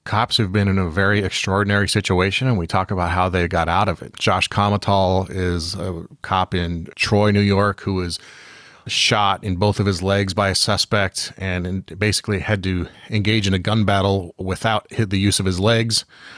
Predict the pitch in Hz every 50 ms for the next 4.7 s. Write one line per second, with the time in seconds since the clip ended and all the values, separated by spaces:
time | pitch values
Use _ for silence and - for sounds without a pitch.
0 | - - - - - _ _ - 90 90 87 - - 101 95 82 - - 120 110
1 | 107 92 92 95 82 101 104 - - 107 104 101 104 101 95 - - - _ -
2 | 98 95 90 87 87 85 87 87 87 101 98 - 104 87 95 95 95 92 92 90
3 | 98 92 90 - - - _ _ _ _ _ _ _ _ _ _ _ _ _ _
4 | _ _ _ _ - 95 101 104 - - - - 101 -